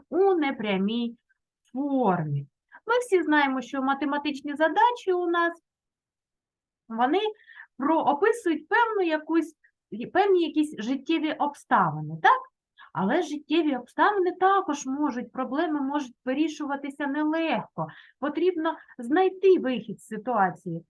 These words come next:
Так само і в задачках. Це задачки, які ми сьогодні з вами будемо опрацьовувати, називаються непрямі задачки. Тобто питання не просто так ставиться,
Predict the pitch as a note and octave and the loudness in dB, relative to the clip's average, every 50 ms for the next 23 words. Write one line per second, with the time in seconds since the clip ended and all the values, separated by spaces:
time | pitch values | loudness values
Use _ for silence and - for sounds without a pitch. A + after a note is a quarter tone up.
0 | _ _ _ A4 C5 B4+ B4 - - D4 D4+ E4 D#4+ D#4+ - - - - C#4 D4+ | _ _ _ 2 2 2 0 -2 0 2 2 2 2 0 -2 -6 -6 -4 -4 -4
1 | C4 A3+ A3 B3+ C4 G3 F#3+ A#3 A#3+ A#3+ A3+ G3 E3+ - - _ - D3 C#3+ - | -2 -2 -2 -2 0 0 0 2 2 4 4 2 0 -2 -8 _ -12 -12 -12 -12
2 | _ _ _ _ _ _ _ C#4+ F#4 A#4 A4+ G#4+ G#4+ G#4 D#4+ D4 A#3+ G3 - - | _ _ _ _ _ _ _ -2 -2 0 0 0 -2 0 0 0 0 -2 -2 -6
3 | - - F3 E3 E3+ G#3 G#3 - A#3+ G#3 G#3 G3+ G3+ - A#3 G#3 G#3 G#3+ F#3+ F#3 | -10 -10 -10 -8 -8 -10 -10 -10 -10 -8 -8 -10 -10 -10 -10 -10 -8 -8 -8 -8
4 | F#3+ F#3+ F#3+ G3+ G3+ G3 G3 F#3+ F3 G#3 G#3+ A3+ G#3+ G3+ G3 G3 - A3 A3 G#3+ | -10 -8 -6 -6 -4 -4 -4 -4 -4 -4 -4 -4 -4 -4 -4 -4 -4 -6 -6 -6
5 | G#3+ - B3 G#3 G3 F3 E3 D#3 - - E3 - - _ G3 B3+ B3+ A3 A#3 A3+ | -4 -4 -2 -2 0 -2 -2 -6 -6 -10 -12 -14 -10 _ 0 0 2 2 0 0
6 | G#3+ C#4 E4 F#4+ F#4+ F4 F#4 - D#4+ C#4+ C#4 - - _ _ A#3+ B3+ D4 E4 E4+ | 2 4 6 6 4 4 2 0 -2 -2 -2 -4 -12 _ _ 0 4 4 6 4
7 | E4+ E4+ E4 D#4 D#4+ E4 E4 E4 F4+ G4 G4 F#4 G3 A3 A3+ G#3 G3 G#3+ F#3+ E3+ | 4 2 2 4 4 4 6 6 6 8 8 6 6 4 0 0 2 2 2 2
8 | - - - - F3 - B3+ B3 - - - D4 C#4 - - - - _ E4+ F4 | 0 -2 -6 -10 -8 -4 -2 -2 -2 -2 -2 -2 -2 -2 -6 -16 -6 _ -2 -2
9 | - - G4 F#4+ F#4+ F4+ F4+ F4+ F4+ F4 F#4 - - A#4 B4 C#5 C5+ - - E4+ | 2 4 4 4 4 4 2 2 2 0 0 0 2 2 4 4 2 0 -2 -4
10 | D#4 - D4+ C4+ A3 F3+ E3+ - - _ - F#3 E3+ D#3 D3 D3+ D3+ - F3+ E3 | -2 2 4 4 4 4 2 -2 -8 _ 0 0 2 0 0 -4 -6 -8 -10 -10